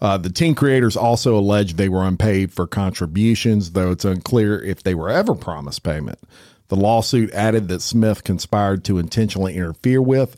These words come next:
sabotage their individual YouTube channels by using bots and falsely flagging and reporting them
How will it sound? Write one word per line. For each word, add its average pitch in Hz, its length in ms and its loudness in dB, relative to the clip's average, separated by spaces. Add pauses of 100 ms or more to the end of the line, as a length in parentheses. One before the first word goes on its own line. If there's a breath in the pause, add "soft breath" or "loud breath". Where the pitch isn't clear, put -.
sabotage 113 840 0
their 90 240 -2
individual 95 480 0
YouTube 113 540 0
channels 127 460 0 (380 loud breath)
by 98 120 0
using 92 560 0
bots 110 420 -2
and 87 260 -4
falsely 110 540 0
flagging 101 800 0
and 87 180 -2
reporting 117 580 0
them 98 340 0